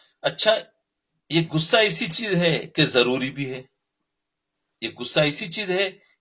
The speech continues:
कि बाद औकात उसकी जरूरत होती है।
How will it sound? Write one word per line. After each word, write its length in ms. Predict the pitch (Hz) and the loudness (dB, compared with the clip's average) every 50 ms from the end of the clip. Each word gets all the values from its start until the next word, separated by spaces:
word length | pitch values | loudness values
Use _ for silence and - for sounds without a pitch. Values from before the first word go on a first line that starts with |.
| - | -14
कि 80 | - - | -12 -4
बाद 340 | - 120 123 143 156 160 156 | 0 4 6 6 6 6 4
औकात 360 | 151 151 151 - 190 196 165 | 2 2 2 4 4 4 4
उसकी 240 | 160 - - 196 160 | 0 -2 -2 -2 -2
जरूरत 500 | 160 - 123 120 143 170 202 208 - - | 0 0 0 0 2 2 2 0 0 -2
होती 440 | - 127 131 131 - - 175 170 | -4 -4 -4 -4 -4 -2 -2 0
है। 200 | 147 127 113 95 | 0 0 -2 -4